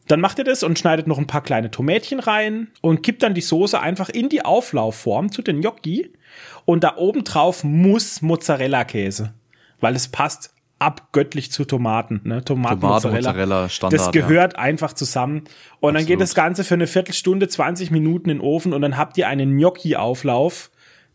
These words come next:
Speaker 1: der ist unglaublich lecker.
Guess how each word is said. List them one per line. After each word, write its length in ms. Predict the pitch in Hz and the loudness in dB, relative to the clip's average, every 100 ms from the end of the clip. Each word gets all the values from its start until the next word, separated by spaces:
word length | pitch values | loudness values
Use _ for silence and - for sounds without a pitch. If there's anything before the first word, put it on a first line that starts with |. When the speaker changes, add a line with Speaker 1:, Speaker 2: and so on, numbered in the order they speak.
| - | 0
Speaker 1:
der 160 | 147 123 | 2 2
ist 260 | 123 - _ _ _ _ _ _ | -2 -6 _ _ _ _ _ _
unglaublich 1120 | 170 160 139 123 - 117 110 101 101 107 - | 2 4 2 0 -2 -2 -2 -4 -6 -10 -4
lecker. 380 | 107 98 101 | -4 -4 -8